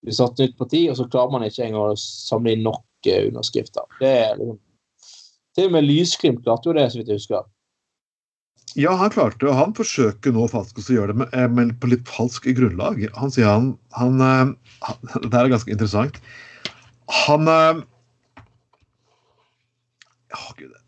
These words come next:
Speaker 2: du, han sier at du skriver under på bombe-, liste mot bompenger. Ja, ok, greit nok, det er en sak veldig mange er imot bompenger, men du skriver egentlig ikke ut på det bompenger, du skriver egentlig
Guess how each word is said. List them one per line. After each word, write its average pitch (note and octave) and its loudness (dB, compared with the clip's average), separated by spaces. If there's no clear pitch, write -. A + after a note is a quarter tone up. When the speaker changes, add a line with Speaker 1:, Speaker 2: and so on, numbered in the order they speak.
Speaker 2:
du, B2 0
han D3 0
sier D#3 4
at A2+ -4
du C#3 2
skriver C#3 0
under G#2 -2
på B2+ 4
bombe-, A2 -2
liste A#2 0
mot G#2 -2
bompenger. A#2 -2
Ja, G3+ -2
ok, B3 0
greit C3+ 0
nok, C3 -2
det A2 -2
er G#2+ 0
en - -
sak G#2+ -2
veldig G#2 2
mange G2 -2
er F2+ -6
imot F3 0
bompenger, C3+ 2
men D#3+ 4
du D#3+ 2
skriver C#3 2
egentlig B2 -4
ikke B2+ 2
ut - 0
på B2+ -4
det B2 2
bompenger, A#2+ 0
du B2+ 0
skriver A#2 0
egentlig F#2+ 0